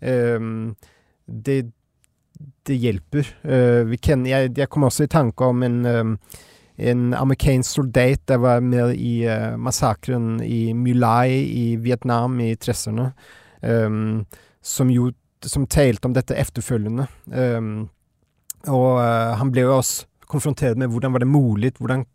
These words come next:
kunne jeg gjøre det, eh, hvordan var det menneskelig, eh, mulig. Ehm, og da sier han at, jeg kan ikke riktig forklare det, men treningen, altså han, for sånn som jeg kan huske ham si det,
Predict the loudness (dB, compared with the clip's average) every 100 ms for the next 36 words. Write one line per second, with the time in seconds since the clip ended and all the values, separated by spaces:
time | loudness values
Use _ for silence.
0 | _ -2 0 4 4 2 -2 -6 -8 -18
1 | -20 -20 _ -6 -2 0 0 0 -2 -4
2 | -2 0 2 2 2 -2 -4 -6 -6 -8
3 | -2 0 0 0 0 0 0 -2 -4 -6
4 | -12 -12 -4 -2 -2 -2 -6 -8 -16 _
5 | _ _ -8 -2 2 2 2 0 2 4
6 | 4 2 2 0 -2 -2 -8 -10 _ _
7 | _ _ _ _ _ _ _ _ -6 -4
8 | 0 0 0 -2 4 4 4 2 0 0
9 | -2 -8 _ _ _ _ 0 4 4 4
10 | 0 0 0 -2 0 0 0 0 0 0
11 | -4 -4 -2 -2 0 -2 2 2 2 -2
12 | -2 0 -2 -4 -4 -2 0 0 -2 -4